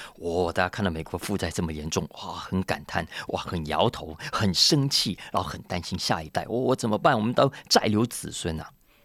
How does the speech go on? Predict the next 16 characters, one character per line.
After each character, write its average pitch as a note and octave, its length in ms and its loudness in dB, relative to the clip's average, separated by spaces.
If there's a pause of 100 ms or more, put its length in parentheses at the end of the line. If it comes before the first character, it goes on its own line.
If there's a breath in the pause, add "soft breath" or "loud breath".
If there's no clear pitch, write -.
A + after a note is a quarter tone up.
(640)
可 - 80 4
是 E3+ 140 8
你 D3+ 80 8
看， D3 240 4
一 G3+ 80 6
转 D3 160 8
眼 A#2 80 6
这 G3 100 2
么 C3 100 6
多 G2+ 140 0
年 E2+ 140 -2
过 F2 160 -2
去， D#2+ 200 -4 (680 soft breath)
当 A#3+ 200 12
时 F#2 280 4
哦， D2 240 -10